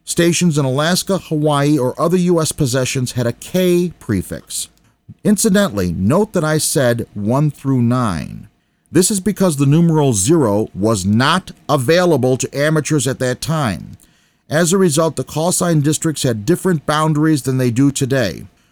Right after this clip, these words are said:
For example, the western sections of New York and Pennsylvania were in the eighth call district then, as opposed to the second and third today. Southern portions of New Jersey were in part of the third call district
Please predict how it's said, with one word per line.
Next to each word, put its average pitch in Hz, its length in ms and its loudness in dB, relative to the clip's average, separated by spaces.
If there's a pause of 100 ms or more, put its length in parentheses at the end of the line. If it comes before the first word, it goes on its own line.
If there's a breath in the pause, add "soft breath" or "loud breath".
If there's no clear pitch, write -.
(140)
For 156 140 2
example, 143 500 0
the 120 100 0
western 175 460 0
sections - 480 -2
of 107 160 0
New 170 160 4
York 165 320 2
and 127 160 -6
Pennsylvania 143 720 0
were 120 220 0
in 120 80 2
the 120 140 0 (100)
eighth 175 420 0
call 143 300 0
district 123 520 -4
then, 107 540 0 (400 soft breath)
as 123 200 0
opposed 147 480 0
to 120 40 -10
the 120 120 -4
second 170 500 0
and 120 260 0
third 123 280 0
today. 120 560 -2 (440)
Southern 170 440 0
portions 165 500 0
of 131 100 0
New 131 140 2
Jersey 131 500 0
were 120 300 0
in 117 140 0
part 165 360 -2
of 110 140 -4
the 110 60 0
third 202 560 0
call 104 300 0
district 98 580 -4